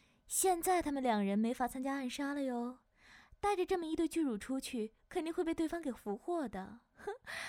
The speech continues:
回头我拍一部A V，就是这个情节的，怎么样？可以让你先欣赏哦。结果这家伙说到做到，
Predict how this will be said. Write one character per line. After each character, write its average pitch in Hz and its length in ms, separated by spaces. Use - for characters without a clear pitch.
回 330 280
头 302 280
我 269 80
拍 320 200
一 320 60
部 285 140
A 277 180
V， 302 320
就 349 140
是 320 40
这 427 160
个 320 80
情 190 240
节 180 220
的， 180 220
怎 220 160
么 165 80
样？ 233 220
可 - 140
以 370 60
让 359 180
你 220 60
先 269 160
欣 339 180
赏 226 260
哦。 247 200
结 285 200
果 220 340
这 262 100
家 262 220
伙 247 160
说 262 160
到 240 140
做 214 180
到， 208 380